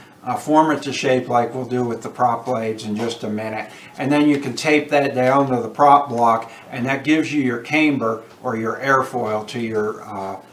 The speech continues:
uh, prop blade. So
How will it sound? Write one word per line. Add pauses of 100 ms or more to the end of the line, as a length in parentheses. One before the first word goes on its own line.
(240)
uh, (580)
prop
blade. (560)
So